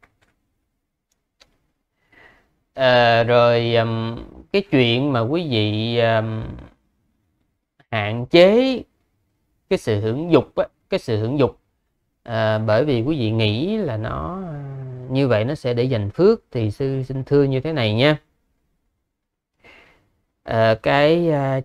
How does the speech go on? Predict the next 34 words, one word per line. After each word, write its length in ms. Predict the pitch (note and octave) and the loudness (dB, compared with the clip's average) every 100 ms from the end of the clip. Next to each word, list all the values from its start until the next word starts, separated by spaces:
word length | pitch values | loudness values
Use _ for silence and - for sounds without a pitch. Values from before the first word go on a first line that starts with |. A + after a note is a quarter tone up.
| - | -2
trái 160 | D#3 | 0
cây 460 | D#3+ E3 D3+ D3 D3+ | 2 6 8 10 10
á, 100 | E3 - _ _ _ _ _ _ _ _ | 8 4 _ _ _ _ _ _ _ _
cái 120 | D3+ | -6
trái 120 | D#3+ D3+ | -2 0
cây 400 | D3 C3+ C3+ C#3 | 4 4 4 0
á, 60 | - _ _ _ _ _ _ _ _ | -4 _ _ _ _ _ _ _ _
khi 340 | - C#3+ C#3 C3+ | 4 6 6 4
mà 180 | A#2 | 2
nó 180 | G#2 A#2 | 0 -2
chín 500 | C3+ F3+ G#3+ C4+ C4+ - _ _ _ _ _ _ | 4 4 6 2 0 -4 _ _ _ _ _ _
thì 180 | - A2+ | -6 -4
mình 260 | G#2 G2+ G2+ | -2 -2 -4
hái 340 | A#2+ C#3 G#3 | -2 0 0
xuống 200 | G3+ G3 | -2 -4
mình 140 | C3+ G#2 | -4 -4
ăn 260 | C3+ D3 C3 - _ _ _ _ _ _ _ _ _ - | 2 2 2 -6 _ _ _ _ _ _ _ _ _ -4
nha. 300 | C#3+ E3 D#3+ _ _ _ _ _ _ _ | 2 4 2 _ _ _ _ _ _ _
Ờ, 340 | - A#2+ A#2+ A#2 | -4 2 4 4
mà 200 | A#2 A2+ | 2 2
nếu 280 | B2+ F#3 | 6 6
như 120 | A3+ E3 | 4 2
cái 140 | F#3 - | 0 0
trái 200 | E3+ G3+ | -2 0
nó 100 | G3+ - | -2 6
chín 340 | A3 C#4 C#4+ - _ _ _ _ _ _ - | 6 6 2 -4 _ _ _ _ _ _ -6
mà 140 | A2 | -2
mình 200 | A2+ G#2+ | 0 0
không 240 | - D#3 | 0 0
hái 280 | B2+ E3+ G#3+ | 0 0 0
xuống 200 | G#3+ G#3+ | -2 -2
mình 140 | B2+ A2 | -2 0
ăn 320 | C3+ D#3+ D#3+ | 0 2 4
ấy 220 | F3+ G3 | 4 2